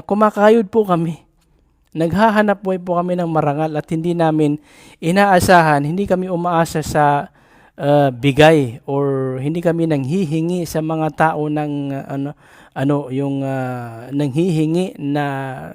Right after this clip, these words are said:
ginagamit pa natin, namin yung salita ng Diyos. Hindi. Hindi namin katulad yung iba na nangangaral sa mga public places tapos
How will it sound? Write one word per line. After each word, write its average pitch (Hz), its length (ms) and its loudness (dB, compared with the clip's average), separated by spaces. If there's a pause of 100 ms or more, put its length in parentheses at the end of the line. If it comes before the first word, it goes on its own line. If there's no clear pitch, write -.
(120)
ginagamit 147 640 -2
pa 151 160 -2
natin, 147 480 -4
namin 147 320 -4
yung 139 80 -4
salita 143 400 -4
ng 143 160 -4
Diyos. 143 160 -8
Hindi. 151 320 -10 (800)
Hindi 180 240 0
namin 208 240 4
katulad 208 400 4
yung 208 160 2
iba 202 240 6
na 190 160 6
nangangaral 190 560 6
sa 185 80 0
mga 180 320 -2
public 175 320 -2
places 180 480 0
tapos 170 560 -2